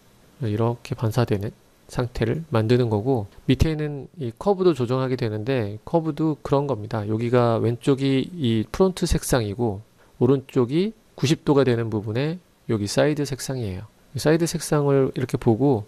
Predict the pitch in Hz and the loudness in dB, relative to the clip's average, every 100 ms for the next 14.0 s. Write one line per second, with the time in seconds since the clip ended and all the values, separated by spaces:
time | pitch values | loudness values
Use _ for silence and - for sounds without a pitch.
0 | _ - 123 127 - 113 113 131 104 107 | _ 0 0 2 0 -2 0 0 -2 0
1 | 135 120 104 113 117 101 - - 113 120 | 0 0 -2 -2 -6 -8 -10 -2 0 4
2 | 110 107 - _ _ - 175 156 135 - | 4 2 -2 _ _ 0 4 4 2 0
3 | 120 104 123 180 - - 117 117 143 147 | 0 2 2 -2 -6 -4 2 2 2 2
4 | 135 123 113 - 120 135 165 160 117 135 | 2 2 0 0 0 0 -2 -2 0 2
5 | 123 101 151 143 127 95 - - _ _ | 2 2 0 0 -4 -6 -10 -14 _ _
6 | - 117 - 113 104 - 123 120 107 98 | -2 -2 -2 -4 -6 -6 -6 -4 -6 -4
7 | 135 113 104 - - _ - 127 139 135 | -4 -2 -6 -12 -20 _ -2 0 2 4
8 | 135 127 - - 156 165 160 156 151 - | 4 2 -2 -2 2 4 4 -2 -2 0
9 | 139 131 127 101 110 139 123 120 127 104 | 0 2 2 2 2 0 -2 -2 0 0
10 | 107 110 - 127 160 - - 117 117 117 | -2 -4 -4 -2 -2 -6 -10 -6 -2 0
11 | 127 123 117 120 135 113 101 - 143 170 | 0 0 -2 0 0 0 -4 -4 -8 -8
12 | _ _ 113 110 135 131 117 123 - 165 | _ _ 2 4 4 2 0 -2 -2 0
13 | 165 151 - 113 113 117 117 135 104 | 0 0 0 -2 -2 -2 -2 -4 -4